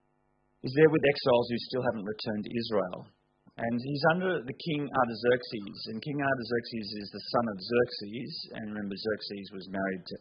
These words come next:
Esther. Nehemiah questions those who have travelled from Judah. We don't have internet back in those days or instant messaging or anything like that, FaceTime. He, he's curious, like, what's going on back there? News travels slowly. And he hears bad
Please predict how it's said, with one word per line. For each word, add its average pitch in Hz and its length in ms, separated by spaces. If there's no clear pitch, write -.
Esther. - 320
Nehemiah 202 400
questions 160 480
those 110 320
who 113 80
have - 80
travelled 110 320
from 113 160
Judah. 127 320
We 127 80
don't 147 320
have - 160
internet 131 480
back 131 160
in 120 80
those 120 240
days 117 360
or 107 120
instant 113 400
messaging 110 400
or 110 160
anything 113 240
like 95 120
that, 107 200
FaceTime. 107 600
He, 131 160
he's - 300
curious, 160 320
like, 120 160
what's 143 240
going 131 240
on 147 160
back 120 240
there? - 280
News 135 240
travels 127 400
slowly. 123 520
And 117 320
he 123 160
hears 156 220
bad 147 260